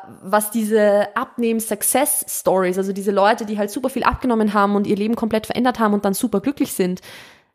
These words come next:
der Grund, warum die so glücklich sind, ist nicht, weil sie nur abgenommen haben, sondern weil sie begonnen haben, an sich selbst zu arbeiten, sich selbst zu verbessern, sich selbst was Gutes zu tun, weil sie sich vielleicht zum ersten Mal Zeit für sich selber nehmen, weil sie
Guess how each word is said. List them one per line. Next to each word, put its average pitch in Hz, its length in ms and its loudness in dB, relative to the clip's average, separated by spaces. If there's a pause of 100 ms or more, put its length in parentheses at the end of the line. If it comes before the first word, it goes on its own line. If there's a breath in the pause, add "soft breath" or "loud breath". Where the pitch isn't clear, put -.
(100)
der 214 100 6
Grund, 254 540 0
warum 220 320 2
die 214 60 2
so 208 120 0
glücklich 254 300 -6
sind, 220 140 0
ist 208 140 0
nicht, 247 160 -2
weil 190 160 -2
sie 196 300 -6 (240)
nur 214 360 6
abgenommen 190 520 0
haben, 175 160 -6
sondern 190 560 -2
weil 196 240 4
sie 196 400 0 (720 loud breath)
begonnen 233 520 4
haben, 226 200 4
an 214 120 -2
sich 208 120 -6
selbst 302 300 -2
zu 247 100 0
arbeiten, 196 420 2
sich 208 160 -6
selbst 226 240 0
zu - 80 -10
verbessern, 220 580 0
sich 214 160 -2
selbst 226 280 -2
was - 220 -6
Gutes 269 440 2
zu - 160 -8
tun, 202 300 -2
weil 196 120 0
sie 214 80 -4
sich 208 200 -8
vielleicht 202 260 2
zum - 120 -6
ersten - 320 -2
Mal 202 180 0
Zeit 220 400 0
für 285 80 0
sich - 180 -4
selber 208 360 4
nehmen, 190 380 -2
weil 196 180 2
sie 208 280 -4